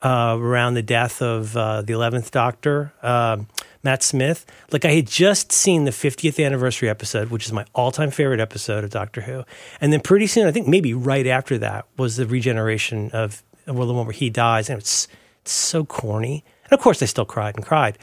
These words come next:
But it's just weird what will and won't punch your buttons. And then you get somebody like with the Daniel Craig stuff where, like, that was a pretty,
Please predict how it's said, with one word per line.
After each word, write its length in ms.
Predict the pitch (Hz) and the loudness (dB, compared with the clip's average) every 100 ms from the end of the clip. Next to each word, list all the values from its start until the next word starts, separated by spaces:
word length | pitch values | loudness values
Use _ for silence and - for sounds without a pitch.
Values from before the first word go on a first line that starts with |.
| - _ _ | -20 _ _
But 220 | - 127 - | -4 -4 0
it's 140 | 240 - | 2 4
just 160 | 311 | 4
weird 260 | 233 147 113 - | 4 4 2 -2
what 160 | 170 | 0
will 200 | 160 170 | 2 2
and 120 | 151 131 | 2 2
won't 260 | 131 123 _ _ - | 0 -2 _ _ -10
punch 300 | - 135 - | -6 -4 -4
your 80 | 113 | -4
buttons. 560 | 120 117 - 113 - _ _ _ - | -2 -4 -6 -12 -12 _ _ _ 2
And 80 | 156 | 4
then 80 | |
you 60 | 180 | 6
get 100 | 180 | 6
somebody 280 | 185 151 143 | 4 4 4
like 180 | 127 131 | 2 0
with 100 | 120 | -2
the 60 | |
Daniel 240 | 120 113 113 | 0 -2 2
Craig 240 | 240 285 | 2 2
stuff 320 | - 107 - | 2 0 2
where, 80 | 131 | -2
like, 180 | 117 107 | 0 2
that 120 | 247 | 2
was 100 | 151 | 4
a 60 | 113 | -2
pretty, 600 | - 208 175 131 113 | -2 2 2 2 -2